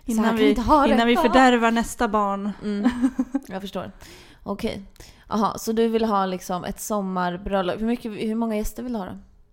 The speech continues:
Speaker 2: Mm, så många som, hur många känner man?
Speaker 1: Jag vet inte. Hur många känner du?
Speaker 2: Ehm, alltså om man tittar på hur många vänner man har på Facebook, så många vill man ju inte bjuda.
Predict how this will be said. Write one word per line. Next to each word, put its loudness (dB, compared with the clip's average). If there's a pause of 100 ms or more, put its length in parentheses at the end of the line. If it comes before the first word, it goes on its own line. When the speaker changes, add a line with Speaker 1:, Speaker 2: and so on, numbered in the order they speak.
(120)
Speaker 2:
Mm, -4 (320)
så -2
många 0
som, -6 (480)
hur -8
många -2
känner -2
man? -8 (680)
Speaker 1:
Jag -10
vet -6 (100)
inte. -8
Hur -8
många 0
känner -4
du? -6 (320)
Speaker 2:
Ehm, -2
alltså 0
om 2
man 0
tittar 2
på -2
hur 0
många 0
vänner 0
man -2
har -2
på -10
Facebook, -2
så 0
många -4
vill -6
man -10
ju -8
inte -12
bjuda. -8